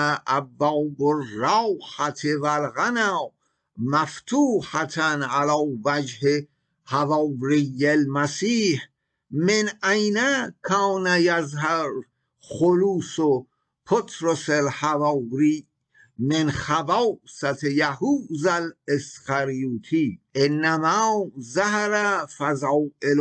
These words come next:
الأول و رذائل الثانی بسبب الامتحان و الافتتان، فهذا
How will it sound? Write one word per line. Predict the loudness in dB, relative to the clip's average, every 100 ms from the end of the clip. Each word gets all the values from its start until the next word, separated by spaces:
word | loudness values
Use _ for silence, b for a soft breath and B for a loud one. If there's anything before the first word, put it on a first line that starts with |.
| 4 0 -4
الأول | -4 -2 -4 -4 0 0 0 -4 -10 _ _ _ -4
و | -2
رذائل | 0 0 0 0 0 2 2 2 0 -4 -4 -2 0
الثانی | 0 -4 -6 -2 0 -2 -2 0 0 -2 -8 _ _ _
بسبب | 0 0 0 -2 -2 0 -2 0
الامتحان | -2 -4 -6 -4 -2 -2 -4 -2 0 0 0 0 0 -2 -4
و | -4
الافتتان، | -2 -2 -6 -8 -8 -4 -2 -2 -4 -8 _ _ _ _
فهذا | -8 -4 -2 -2 -2 -2 0 0 2 2 0